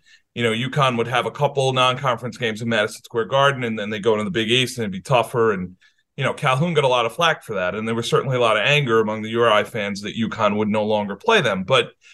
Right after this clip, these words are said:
at the very least, Calhoun was playing in-state teams. He was giving them a chance to knock off the king.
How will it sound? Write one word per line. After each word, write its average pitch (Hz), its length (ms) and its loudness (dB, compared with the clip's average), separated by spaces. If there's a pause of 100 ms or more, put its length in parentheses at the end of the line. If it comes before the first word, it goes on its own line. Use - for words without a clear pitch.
(100)
at - 120 -4
the 139 80 -6
very 175 340 -2
least, 180 320 -2
Calhoun 160 460 0
was 127 120 -4
playing 147 320 0
in-state 131 380 -4
teams. - 420 -6
He 139 140 -4
was 107 160 -6
giving 139 260 0
them 113 180 2
a 101 100 -2
chance 123 380 -2
to 107 80 -8
knock 107 280 -2
off 92 160 0
the 80 80 -16
king. 110 480 -2